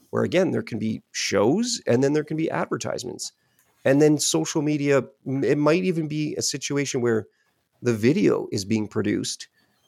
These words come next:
but there's also a voiceover that's done. And these campaigns are,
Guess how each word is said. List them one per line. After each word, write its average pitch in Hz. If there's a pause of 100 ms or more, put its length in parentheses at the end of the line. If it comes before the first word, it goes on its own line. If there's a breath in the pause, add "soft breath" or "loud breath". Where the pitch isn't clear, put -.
(120)
but 120
there's 131
also 135 (100)
a 113
voiceover 123
that's 110
done. 113 (100)
And 117
these 131
campaigns 139 (560)
are, 123